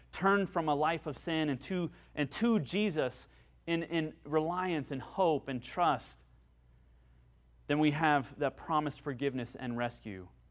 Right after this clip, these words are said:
We would enter into his perfect and forever kingdom.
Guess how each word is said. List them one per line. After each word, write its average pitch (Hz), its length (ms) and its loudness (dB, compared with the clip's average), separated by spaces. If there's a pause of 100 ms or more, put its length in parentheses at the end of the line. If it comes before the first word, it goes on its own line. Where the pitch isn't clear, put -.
(220)
We 151 80 4
would 151 140 8
enter 156 260 0
into 139 200 -4
his 113 120 -6
perfect 123 420 -6
and 110 120 -10
forever 107 400 -8 (280)
kingdom. 95 440 -8